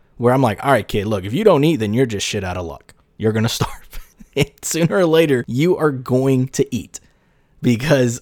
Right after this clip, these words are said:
I'm not gonna just make you whatever you want all the time, because we don't, if we don't have it, we don't have it. Now, if we have it, of course I'll make it for you. Oh, man, three is such an interesting age, especially when it comes to food right now. It's just insane.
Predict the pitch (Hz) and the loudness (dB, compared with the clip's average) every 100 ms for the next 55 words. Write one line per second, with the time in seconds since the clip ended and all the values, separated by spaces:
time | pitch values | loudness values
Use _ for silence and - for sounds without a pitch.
0 | - 135 175 180 170 156 131 143 135 123 | -2 0 0 0 -2 -4 2 4 4 0
1 | 110 120 127 127 131 120 120 120 117 113 | -4 0 0 0 0 2 2 0 -4 -2
2 | 110 - 104 104 202 196 151 127 120 127 | -4 -4 -6 -4 -2 0 0 0 0 2
3 | 135 113 - 117 127 175 143 160 113 113 | 2 0 -6 -2 0 2 2 -2 0 -2
4 | 104 90 87 80 - _ - 151 170 - | -2 -4 -10 -14 -20 _ -6 -2 -2 -2
5 | 381 143 131 - - 339 - 90 - - | -2 -2 -2 -6 -6 -4 -4 -10 -14 -18
6 | 65 - _ _ 139 110 - - 107 95 | -18 -20 _ _ -8 -8 -8 -4 -4 -2
7 | 135 113 - 107 95 98 - - 90 92 | -2 -2 -2 -6 -8 -10 -12 -16 -12 -8
8 | 95 104 - _ _ _ _ _ _ _ | -8 -10 -18 _ _ _ _ _ _ _
9 | - 135 - 120 107 107 - - 104 98 | -4 -4 0 -2 0 -4 -4 -8 -6 -6
10 | 95 98 90 - 110 - 95 - 98 95 | -6 -6 -8 -8 -10 -10 -12 -6 -6 -6